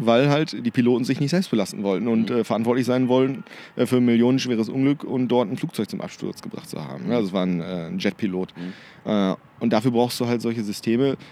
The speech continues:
Speaker 1: die halt einfach ermöglichen, dass Leute, die einfach direkt die Anwender sind und einfach das Expertenwissen auch haben, ohne sich selbst zu belasten,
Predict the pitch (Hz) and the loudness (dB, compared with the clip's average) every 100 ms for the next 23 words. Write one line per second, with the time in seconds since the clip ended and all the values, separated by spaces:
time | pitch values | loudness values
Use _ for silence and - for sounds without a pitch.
0 | - - - - - 104 113 - 117 95 | -20 -20 -20 -14 -6 -4 -2 -2 -2 -2
1 | 98 110 107 139 131 104 - 98 120 - | 0 0 0 0 0 0 0 2 4 4
2 | 170 - - - - 117 120 - 117 - | 2 -2 -14 -18 -2 2 4 2 -2 -4
3 | - - - _ _ - - - 120 127 | -18 -20 -20 _ _ -20 -20 -10 4 6
4 | 156 135 101 175 165 123 107 98 123 175 | 6 4 4 6 6 6 4 2 2 0
5 | - 131 113 - 113 - 113 104 - 175 | 0 0 2 0 -4 -4 0 0 0 4
6 | 185 - 113 101 101 92 101 107 131 170 | 4 4 0 0 -2 -2 0 0 2 0
7 | - - - - - - - - - - | -2 -12 -20 -20 -20 -20 -20 -20 -20 0
8 | 123 156 143 120 131 - 117 117 120 - | 2 4 4 2 0 0 2 2 2 -2
9 | 113 | -4